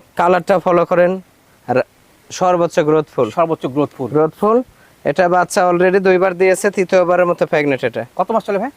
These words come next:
Speaker 1: এটা মোটামুটি দুই মাস সতেরো দিন হয়ে গেছে।
Speaker 2: দুই মাস সতেরো দিন।
Speaker 1: দুই মাস সতেরো দিন।
Speaker 2: আচ্ছা, আচ্ছা।
Speaker 1: এটা কিন্তু হাইট আছে মোটামুটি সাঁইত্রিশ plus।
Speaker 2: সাঁইত্রিশ plus।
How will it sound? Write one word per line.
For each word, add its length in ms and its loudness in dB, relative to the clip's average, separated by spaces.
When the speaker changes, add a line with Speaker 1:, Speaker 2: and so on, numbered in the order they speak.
Speaker 1:
এটা 360 2
মোটামুটি 720 0
দুই 140 4
মাস 180 2
সতেরো 340 0
দিন 160 0
হয়ে 200 0
গেছে। 160 -2
Speaker 2:
দুই 80 -2
মাস 160 0
সতেরো 340 -2
দিন। 100 -4
Speaker 1:
দুই 120 4
মাস 160 2
সতেরো 360 2
দিন। 260 2
Speaker 2:
আচ্ছা, 200 -10
আচ্ছা। 140 -12
Speaker 1:
এটা 260 0
কিন্তু 500 2
হাইট 380 0
আছে 200 2
মোটামুটি 480 -2
সাঁইত্রিশ 580 -2
plus। 180 0
Speaker 2:
সাঁইত্রিশ 460 -6
plus। 140 0